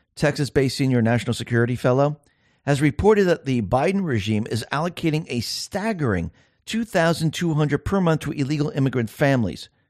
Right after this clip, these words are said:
one parent and one child, for the cost of living expenses. This comes at a time when the average American on Social Security receives about fourteen hundred per month, and the Maui survivors are getting seven hundred. So these people who are coming into the country illegally,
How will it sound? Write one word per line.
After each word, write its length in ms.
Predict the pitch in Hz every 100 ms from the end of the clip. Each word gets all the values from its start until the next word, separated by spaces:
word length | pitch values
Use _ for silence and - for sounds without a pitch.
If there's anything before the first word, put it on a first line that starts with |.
| _ _ _
one 280 | - 135 196
parent 380 | 170 170 175 170
and 200 | 131 113
one 160 | 135 143
child, 340 | 151 131 127
for 100 | 131
the 80 | 110
cost 360 | - 196 160
of 160 | - 120
living 280 | 117 135 127
expenses. 580 | 120 - 113 110 - - _ _ _ _ _ _ _
This 180 | 180 196
comes 260 | 208 196
at 100 | 180
a 40 | 151
time 320 | 185 175 156
when 100 | 123
the 80 | 127
average 280 | 143 151
American 460 | 135 139 160 151 120
on 60 | 107
Social 160 | -
Security 320 | - 127 143
receives 280 | 139 123 135
about 160 | 117 98
fourteen 340 | - 135 143
hundred 200 | 123 120
per 100 | -
month, 320 | 104 127 185 - _ _ _ _
and 180 | 143 139
the 60 |
Maui 360 | 117 131 170 185
survivors 680 | - 143 113 175 185 131 110
are 40 |
getting 260 | 123 131 123
seven 320 | - 143 131
hundred. 340 | 117 127 101 - - - -
So 160 | - 156
these 220 | 147 254
people 460 | - 254 180 180 185
who 260 | 147 143
are 180 | 123 117
coming 360 | 113 180 196 185
into 280 | 170 - 151
the 120 | 131
country 420 | - 127 - 120 -
illegally, 720 | 110 110 175 147 98 95